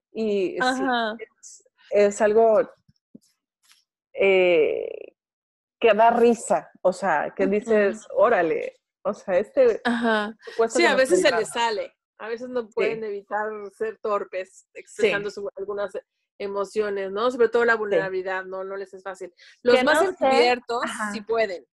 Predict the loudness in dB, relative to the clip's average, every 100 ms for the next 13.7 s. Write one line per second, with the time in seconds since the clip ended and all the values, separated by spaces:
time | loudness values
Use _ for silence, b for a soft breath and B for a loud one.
0 | _ -18 -16 -4 0 2 4 4 2 0
1 | -4 -6 -6 -2 0 0 0 -2 -2 -4
2 | -10 -12 -18 -20 -18 -18 -14 -16 -10 -10
3 | -10 -14 -20 -12 -6 -4 -4 -8 -10 -12
4 | -12 -18 -20 -20 _ -4 -2 -4 -4 -4
5 | -4 -6 -4 0 0 0 -6 -16 -8 -2
6 | -2 -2 -8 -16 -20 -16 -8 -6 -6 -6
7 | -6 -4 -4 -8 -12 -14 -16 -16 -6 -4
8 | -4 -6 -12 -14 -20 _ -10 -6 -4 -4
9 | -6 -6 -8 -10 -12 -16 _ _ -12 -12
10 | -12 -12 -6 -2 -2 -6 -8 -6 -4 -4
11 | -4 -8 -10 -12 -12 -12 -16 _ _ _
12 | -12 -8 -8 -10 -14 -14 -14 -16 -20 B
13 | _ 0 0 2 0 -2 -6